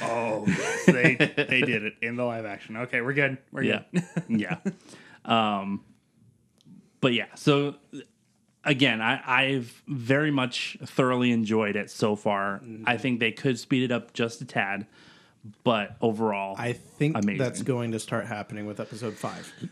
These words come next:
Speaker 3: 'cause I don't know if you
Speaker 2: Yes.
Speaker 3: guys heard, episode five is getting a limited theatrical release.
Speaker 2: Are you
Speaker 1: Wait,
Speaker 2: serious?
Speaker 1: what?
Speaker 3: It's unfortunately not in San Antonio.
Speaker 1: Oh, okay.
Speaker 2: Oh, okay.
Speaker 3: Which is a bummer.
Speaker 2: Is it
Speaker 3: Um,
Speaker 2: gonna be longer then?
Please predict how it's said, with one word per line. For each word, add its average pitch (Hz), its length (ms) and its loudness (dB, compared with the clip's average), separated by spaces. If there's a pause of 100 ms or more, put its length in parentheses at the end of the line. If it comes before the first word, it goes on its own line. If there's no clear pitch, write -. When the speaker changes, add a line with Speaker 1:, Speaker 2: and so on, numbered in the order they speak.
(120)
Speaker 3:
'cause 117 180 -4
I 107 100 0
don't 107 160 2
know 127 100 2
if - 140 -4
you 131 80 0
Speaker 2:
Yes. 113 100 0
Speaker 3:
guys 101 120 -6
heard, 117 480 0 (720)
episode 147 440 0
five 151 260 0
is 127 100 -4
getting 120 280 -2
a 107 60 -2
limited 110 420 -2
theatrical 110 680 -8
release. 101 380 -10
Speaker 2:
Are 135 160 2
you 170 180 4
Speaker 1:
Wait, 143 120 6
Speaker 2:
serious? 120 260 4
Speaker 1:
what? 202 260 2 (160)
Speaker 3:
It's 135 280 -4
unfortunately 165 580 0
not 120 260 -2
in 117 100 -2
San 113 200 -6
Antonio. 107 380 -8
Speaker 1:
Oh, 135 60 -4 (120)
okay. 123 160 -4
Speaker 2:
Oh, 98 240 2
okay. 98 140 -4 (340)
Speaker 3:
Which 139 220 0
is 123 100 0
a 131 60 0
bummer. 98 360 -4 (480)
Speaker 2:
Is 147 100 4
it 165 60 8
Speaker 3:
Um, - 60 4
Speaker 2:
gonna 190 100 6
be 165 120 2
longer 131 400 2
then? 254 280 2